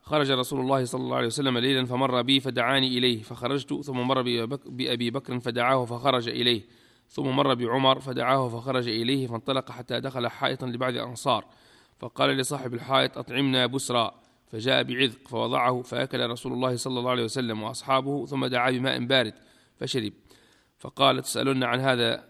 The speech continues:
عن هذا يوم القيامة'". قال: فأخذ عمر العذق فضرب به الأرض حتى ناثر البسر، قبل رسول الله صلى الله عليه وسلم، ثم قال: "يا رسول الله، أئنا لمسؤولون عن هذا يوم القيامة؟"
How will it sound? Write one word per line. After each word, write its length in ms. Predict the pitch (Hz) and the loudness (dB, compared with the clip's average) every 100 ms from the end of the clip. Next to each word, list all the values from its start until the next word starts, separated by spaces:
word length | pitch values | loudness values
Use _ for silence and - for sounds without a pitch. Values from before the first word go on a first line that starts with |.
| _ | _
عن 180 | 135 120 | -4 -2
هذا 320 | 123 139 127 | 2 2 4
يوم 240 | 123 131 123 | 4 4 0
القيامة'". 580 | 120 135 127 104 - _ - - | -2 0 0 0 -8 _ -20 -6
قال: 200 | 156 139 | -4 0
فأخذ 320 | 139 143 135 | 0 0 0
عمر 280 | 127 135 123 | 0 0 0
العذق 340 | 120 139 - | 0 -2 -6
فضرب 380 | 131 135 143 127 | -6 0 0 2
به 160 | 127 127 | 0 2
الأرض 320 | 139 139 131 | 2 0 -2
حتى 320 | - 123 127 | -10 -6 0
ناثر 280 | 131 135 131 | 2 2 0
البسر، 380 | 123 127 - - _ _ _ _ _ _ _ _ | -4 -4 -8 -14 _ _ _ _ _ _ _ _
قبل 320 | 143 135 131 | 0 2 2
رسول 260 | 123 - 131 | 2 0 0
الله 320 | 127 135 131 | 2 2 2
صلى 220 | 135 135 | -2 -4
الله 100 | 131 | -2
عليه 120 | 135 | 0
وسلم، 300 | 120 127 110 | 0 -2 -6
ثم 240 | 104 127 123 | -6 -4 -4
قال: 220 | - 135 | 0 2
"يا 80 | 131 | 2
رسول 260 | 123 131 | 0 -4
الله، 360 | 120 127 131 117 - _ _ - | 0 4 2 2 -12 _ _ -2
أئنا 340 | 131 143 123 | 2 4 4
لمسؤولون 580 | 120 135 - 131 143 131 | 2 -2 -2 0 0 0
عن 180 | 110 123 | -2 2
هذا 420 | 135 127 117 - | 2 2 0 -4
يوم 240 | 139 131 120 | -2 -2 -2
القيامة؟" 520 | - 117 123 131 | -4 -2 0 0